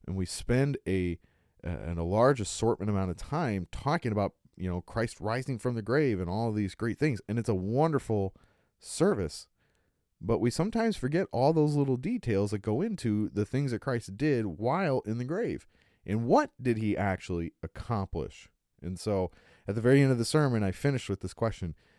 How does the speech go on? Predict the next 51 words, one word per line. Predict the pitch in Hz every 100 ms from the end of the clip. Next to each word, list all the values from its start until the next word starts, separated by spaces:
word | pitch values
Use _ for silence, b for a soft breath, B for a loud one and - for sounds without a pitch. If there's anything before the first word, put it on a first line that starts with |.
| b
The | 107
only | 127
thing | 123 123
I | 120
can | 120
ask | 120 131 107
you |
now | 120 113 90
is, | 82 - _ 95
do | 104 110
you | 113 101 98
believe | 82 80 78 113 92
this? | 69 - - _ _ _ _ _ -
Because | 107 117
that's | 107 170 -
what | 135
faith | - 120 117 160
is, | - -
belief. | 78 104 110 202 80 - - _ _ _ _ -
Do |
you | 110 185
believe | 170 143 135 170 147
that | 78
Jesus | - 120 113
Christ | - 143 143 - 127
is | 127
the | 123 127
Son | - 104 120
of | 131
God? | 127 147 123 - - _ _ _ _ _ -
And | 104 107
here | 120 127 160
we | 143 120
have | 113 107
a | 95 b b b -
wonderful | 113 220 190 151 131
dis-, | 110 - 92 - 78 - -
example | 95 110 104 123 180 - 92
of |
it. | 82
He | 120 110
goes | 117 113
out | 117 120 156 -
and | 107 107
he | 110
rebukes | 107 98 120 156 -
the | 135
winds | 120 131 147
and | 131
the | 131
sea, | - 196 90